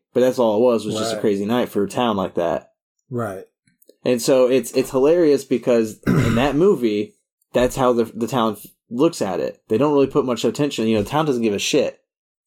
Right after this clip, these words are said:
Speaker 1: But in this movie, in Halloween Kills,
Speaker 2: Yeah.
Speaker 1: they're like, "Forty years ago, Michael came to town and destroyed shit.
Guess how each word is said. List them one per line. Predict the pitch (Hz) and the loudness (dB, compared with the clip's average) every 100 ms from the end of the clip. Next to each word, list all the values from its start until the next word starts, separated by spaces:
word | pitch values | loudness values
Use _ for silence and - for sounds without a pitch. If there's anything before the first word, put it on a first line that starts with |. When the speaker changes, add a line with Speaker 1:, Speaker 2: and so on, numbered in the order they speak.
| _ _ _ _ _ | _ _ _ _ _
Speaker 1:
But | 123 113 | -2 -2
in | 101 | 2
this | 165 226 | 0 0
movie, | 127 92 85 90 | -4 -6 -4 -4
in | 104 | 0
Halloween | 135 131 117 104 | 0 2 0 0
Kills, | 180 151 107 98 - _ _ - | 2 2 2 -2 -10 _ _ -8
Speaker 2:
Yeah. | 123 127 160 110 - _ - | -2 2 2 0 -4 _ 0
Speaker 1:
they're | 139 | 2
like, | 127 113 | 2 0
"Forty | - 190 240 240 233 | 0 2 4 2 2
years | 214 233 202 | 2 4 2
ago, | 196 165 170 196 | 2 4 4 4
Michael | 175 175 196 196 185 | 2 2 2 4 2
came | - 175 190 | 2 -2 0
to | 170 | 0
town | 139 156 175 202 226 | 0 0 2 2 2
and | 202 180 | 0 0
destroyed | 175 - 220 226 208 147 | -2 0 2 4 2 0
shit. | - 180 147 117 | 0 2 2 0